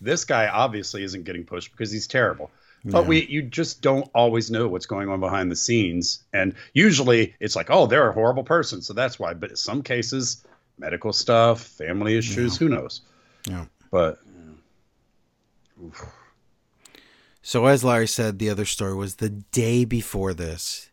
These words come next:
Speaker 2: Terry Funk died. He was seventy-nine years old. He's been sick for years. He's been not, not in good shape, all kinds of health problems. Um, but again, like Larry said, wow, what a career he had. He had a career where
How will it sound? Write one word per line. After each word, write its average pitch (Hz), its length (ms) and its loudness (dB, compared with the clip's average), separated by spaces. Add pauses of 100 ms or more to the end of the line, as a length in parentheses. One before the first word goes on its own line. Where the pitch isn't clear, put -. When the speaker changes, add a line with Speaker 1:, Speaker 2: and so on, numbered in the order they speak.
(160)
Speaker 2:
Terry 95 260 -2
Funk 92 340 -10
died. - 320 -14
He - 60 -20
was 104 120 -8
seventy-nine 107 600 -2
years 95 240 -4
old. 107 280 -2
He's 110 200 -6
been 92 200 -2
sick - 280 -8
for - 240 -16 (140)
years. 90 800 -10
He's 101 200 -10
been 92 220 -8
not, 90 300 -8 (400)
not 135 320 4
in 120 100 0
good 104 220 -2
shape, 95 360 -6
all 98 140 -4
kinds 95 300 -6
of 90 80 -12
health 87 200 -10
problems. 87 540 -8 (400)
Um, 82 420 -8 (1000)
but 110 160 0
again, 196 260 8
like 135 160 4
Larry 135 220 6
said, 127 320 0 (340)
wow, 123 360 8
what 117 180 2
a 147 40 2
career 139 380 4
he 151 200 2
had. 90 360 -4 (340)
He 139 200 0
had 123 340 4 (220)
a 139 100 -2
career 147 420 2
where 123 360 2